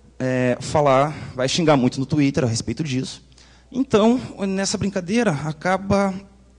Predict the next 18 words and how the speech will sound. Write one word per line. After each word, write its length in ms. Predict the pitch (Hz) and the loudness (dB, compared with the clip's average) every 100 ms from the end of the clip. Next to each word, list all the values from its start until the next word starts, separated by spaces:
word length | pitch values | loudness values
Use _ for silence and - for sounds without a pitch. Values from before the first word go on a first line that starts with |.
| _ _ _ _ 135 | _ _ _ _ -6
é, 600 | 135 123 120 120 113 117 120 - - - - - | -2 -2 0 0 0 -4 -12 -20 -20 -20 -20 -14
acaba 280 | - 156 160 | -8 -2 -2
que, 280 | - 185 175 | -2 0 2
é, 420 | 135 123 123 120 117 | 2 0 0 0 -2
uma 360 | 120 127 147 | -6 -4 0
autogovernança, 960 | 165 - 180 175 170 180 208 202 123 113 - - | 2 2 2 0 -2 -2 -2 -2 -4 -8 -12 -2
é, 300 | 120 117 117 | 2 2 2
da, 180 | 120 113 | 0 -4
da 280 | 117 127 135 | -6 -6 -4
comunidade 380 | 147 151 156 | -4 -4 -6
que 60 | 175 | -6
acaba 240 | 180 175 | -6 0
inibindo 460 | 220 226 170 214 202 | 2 0 0 0 0
essa 180 | 147 135 | -2 -6
questão 460 | 135 - 131 131 | -8 -6 -2 -2
de, 280 | 131 139 139 | 0 -2 -2
de, 460 | 139 147 151 151 151 - - - - _ _ - | -2 -4 -4 -6 -8 -14 -20 -20 -20 _ _ -8
de, 580 | 131 135 131 131 127 | -2 0 0 -2 -4